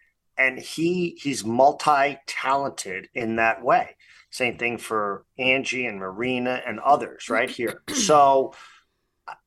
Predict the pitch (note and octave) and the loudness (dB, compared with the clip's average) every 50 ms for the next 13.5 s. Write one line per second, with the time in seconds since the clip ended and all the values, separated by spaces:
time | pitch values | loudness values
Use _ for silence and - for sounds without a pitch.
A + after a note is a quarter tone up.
0 | _ _ _ - C3+ - - _ _ - C3+ B2+ A#2+ - _ _ _ _ - C#3 | _ _ _ -6 -6 -6 -8 _ _ -18 -16 -16 -18 -20 _ _ _ _ -14 -2
1 | C3 D3 E3+ E3+ D#3 - D#3+ A3 C4+ - - - _ _ _ _ _ _ _ - | 2 2 2 2 4 4 4 6 6 2 -2 -4 _ _ _ _ _ _ _ -10
2 | - - C3 B2 A#2+ - - E3+ E3 E3 D3+ - - C#3 C#3 C3+ - - C#3+ C3+ | -4 0 2 2 2 2 0 -2 -2 -2 -4 0 0 0 0 0 -4 -6 -4 -6
3 | C3+ - - _ _ _ D#3+ D#3+ D#3+ - E3 - - - A#2+ A2 A#2 C3 D3 D3 | -6 -8 -12 _ _ _ -2 -2 0 0 0 0 0 2 2 2 2 0 -4 -10
4 | - _ _ - C3+ B2+ A#2+ A#2+ A#2+ A#2+ A#2+ A2+ G2+ - - _ _ _ _ _ | -16 _ _ -2 0 2 2 2 0 0 -2 -6 -10 -12 -18 _ _ _ _ _
5 | _ _ _ _ _ _ _ - _ _ _ _ _ _ - A2+ G#2+ A2 A2 A2 | _ _ _ _ _ _ _ -20 _ _ _ _ _ _ -6 -4 -2 0 2 2
6 | G#2+ G#2+ G#2 G#2 G#2 - _ _ _ _ _ _ _ - D3 C3+ A2+ A#2 B2+ C3+ | 4 4 2 0 -2 -6 _ _ _ _ _ _ _ -6 0 0 0 0 0 -2
7 | C3+ B2 - - - - D3 C#3 A#2+ A2+ G2 - - - F3+ E3+ - - - C3+ | -2 2 2 2 2 2 0 -4 -4 -4 -6 -4 0 2 4 2 4 2 2 0
8 | A#2 G2+ - - F3 C3 C3+ C3+ - B2 A2 G2+ G2 F#2+ - A2+ G2+ G#2 F#2 G2+ | 0 0 -2 0 2 2 2 2 -2 -6 -8 -8 -8 -10 -10 -8 -8 -8 -8 -8
9 | F#2+ - - A#2 G#2+ G2+ F#2+ F#2 G2 G2 G2+ A#2+ D3+ D3+ C3 G#2 - G2+ A2 B2+ | -10 -6 -4 -4 -4 -4 -6 -6 -6 -2 0 2 2 2 -2 -6 -6 -8 -10 -10
10 | - D#2 D2 C2 - G#2 G#2+ B2 - - A#2 A2 F#2+ F#2+ F2 F#2 A#2 B2 C#3 C#3+ | -10 -12 -10 -2 0 0 0 0 -2 -6 -8 -8 -8 -10 -2 2 2 4 4 4
11 | C3+ A#2+ - - A2+ G2+ G2 G2 F#2 F#2 F2+ E2+ F#2 F2 - - - F2+ E2+ - | 2 -2 -2 -6 -6 -6 -6 -6 -6 -6 -8 -8 -10 -12 -14 -16 -16 -12 -10 -8
12 | - A2 A2 G#2 A2+ A2+ A2 A2 C#3 B2+ G2+ A2+ A#2 G#2+ G2+ F#2 F#2+ G2+ G2 - | -8 -8 -6 -4 -4 -4 -2 -2 -4 -4 0 0 0 0 0 -4 -6 -8 -10 -10
13 | G#2 G2 F2 - - - - D#2 - | -12 -12 -12 -12 -14 -12 -12 -14 -16